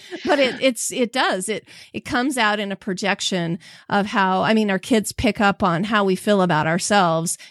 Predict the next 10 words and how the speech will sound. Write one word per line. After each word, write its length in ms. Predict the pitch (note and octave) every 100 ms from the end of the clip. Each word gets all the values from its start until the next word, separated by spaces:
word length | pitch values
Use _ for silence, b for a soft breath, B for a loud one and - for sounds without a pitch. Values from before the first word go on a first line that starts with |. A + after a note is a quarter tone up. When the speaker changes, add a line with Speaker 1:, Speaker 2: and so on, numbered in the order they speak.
| B
Speaker 2:
even 300 | A#3+ A3+ G#3+
if 160 | F#3 G3+
we 80 |
don't 200 | G3 F#3
say 200 | F3+ F3
the 80 | D#3
words, 560 | D3+ E3 C3 - - - _ -
right? 300 | F3+ F3+ G#3+
Speaker 1:
Definitely. 760 | F#3 G3 G3+ G#3 F#3+ G3 G3 G3 -
Absolutely. 800 | A3+ G#3 G#3 G3 F#3+ F#3 F#3